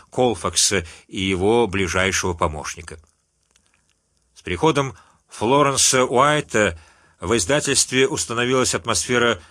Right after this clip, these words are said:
взаимной вражды и недоверия. Уайт провел тяжелое детство в бруклинской трущобе, и ему были ненавистны высокомерие и самомнение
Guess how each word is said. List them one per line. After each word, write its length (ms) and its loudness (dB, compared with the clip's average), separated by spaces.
взаимной 560 0
вражды 640 0
и 140 -2
недоверия. 720 -6
Уайт 420 2
провел 380 2
тяжелое 600 2
детство 600 0
в 100 -6
бруклинской 680 -4
трущобе, 720 -2
и 100 -4
ему 220 0
были 380 2
ненавистны 760 0
высокомерие 880 0
и 180 -4
самомнение 800 -2